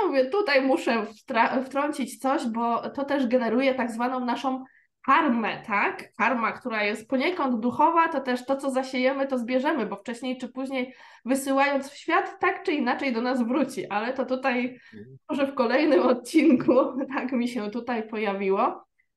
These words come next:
Speaker 1: Ale od myśli się zaczyna, od myśli jest materia. Od myśli Janusza o wodzie i zainteresowaniu wodą powstały, powstały materialne książki. E, i,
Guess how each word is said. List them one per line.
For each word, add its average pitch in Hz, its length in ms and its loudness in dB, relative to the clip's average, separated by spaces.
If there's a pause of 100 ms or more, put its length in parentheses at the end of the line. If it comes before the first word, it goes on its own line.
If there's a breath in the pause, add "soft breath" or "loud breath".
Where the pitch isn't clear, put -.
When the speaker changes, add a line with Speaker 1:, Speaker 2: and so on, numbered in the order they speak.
(140)
Speaker 1:
Ale 214 480 0
od 220 180 -2
myśli 302 380 -2
się 269 140 -4
zaczyna, 226 600 -2
od 220 160 -2
myśli 254 300 -4
jest 247 160 -2
materia. 220 560 0
Od 202 140 0
myśli 277 340 -2
Janusza 254 500 0
o 233 120 0
wodzie 240 320 0
i 226 140 -6
zainteresowaniu 233 880 -4
wodą 233 320 -2
powstały, 214 500 -4
powstały 240 540 0
materialne 220 720 -2
książki. 208 720 -4 (800 loud breath)
E, 240 240 2 (160)
i, 302 420 4